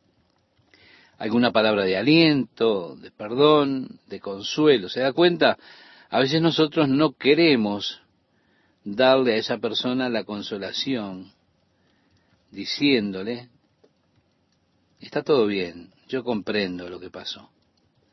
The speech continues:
Si yo tan solo lo hubiera dicho,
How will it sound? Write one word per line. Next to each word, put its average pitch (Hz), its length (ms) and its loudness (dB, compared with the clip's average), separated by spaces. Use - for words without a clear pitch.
Si - 180 -4
yo 226 140 4
tan 208 200 6
solo 175 640 6
lo 123 380 0
hubiera 135 460 4
dicho, 123 680 -4